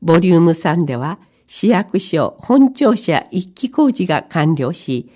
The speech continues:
リニューアルした新庁舎の様子を紹介しています。健康レシピ。広報赤岩で掲載している食の輪赤岩健康レシピ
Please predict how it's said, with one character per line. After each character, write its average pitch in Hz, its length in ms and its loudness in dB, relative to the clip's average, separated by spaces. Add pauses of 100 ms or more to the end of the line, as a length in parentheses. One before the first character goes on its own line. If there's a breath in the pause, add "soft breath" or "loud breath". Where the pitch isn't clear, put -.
(220 soft breath)
リ 185 140 4
ニ 226 200 6
ュ 254 120 4
ー 185 80 2
ア 143 80 2
ル 151 140 -2
し - 160 -14
た 143 300 -4
新 269 340 2
庁 285 240 -4
舎 196 200 -2
の 156 140 2
様 170 240 2
子 208 220 -8
を 214 260 -2
紹 143 300 -2
介 127 180 -4
し - 120 -14
て 113 140 -4
い 113 100 -4
ま 101 160 -6
す。 - 320 -10 (2250)
健 196 220 2
康 175 540 -2
レ 143 120 -4
シ - 180 -14
ピ。 - 240 -14 (1120)
広 254 160 4
報 285 320 2
赤 240 240 -2
岩 180 260 2
で 127 300 -2
掲 175 260 0
載 180 220 -2
し - 160 -16
て 127 100 -4
い 139 180 -2
る 127 300 -6 (160 soft breath)
食 165 480 -2
の 151 200 2
輪 131 240 -2 (260)
赤 175 320 -2
岩 139 420 -2 (120)
健 208 280 0
康 190 220 2
レ 175 140 0
シ - 160 -12
ピ - 280 -12